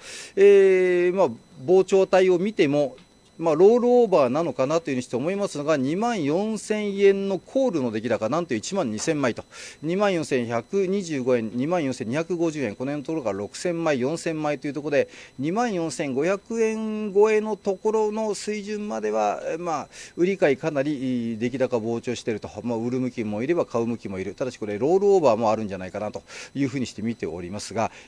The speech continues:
一方で下値においてのプット、えー、二万三千五百円で一万枚を超えてますというところで、まあ、この後その手前ですけども、二万三千、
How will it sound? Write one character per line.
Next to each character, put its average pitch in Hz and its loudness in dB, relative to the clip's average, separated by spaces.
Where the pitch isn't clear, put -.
一 160 -4
方 226 2
で 120 -2
下 - -2
値 226 -4
に 220 -2
お 196 4
い 165 0
て 160 -4
の 120 -4
プ - -6
ッ 254 -10
ト、 - -2
え 151 2
ー、 - -2
二 156 -2
万 240 -2
三 143 -2
千 123 -4
五 113 -2
百 196 -2
円 156 2
で 170 2
一 113 -6
万 185 -2
枚 165 2
を 151 -2
超 151 2
え - -4
て 147 -6
ま 139 0
す 147 -8
と 156 -2
い 147 -2
う 156 -2
と 156 -6
こ 170 -2
ろ - 0
で、 156 2
ま 139 -4
あ、 - -8
こ 147 -12
の 165 -8
後 170 -4
そ - -12
の 147 -6
手 151 -4
前 175 2
で 175 2
す - -14
け 127 -2
ど 110 -4
も、 107 -4
二 131 -2
万 180 -2
三 123 -4
千、 107 -2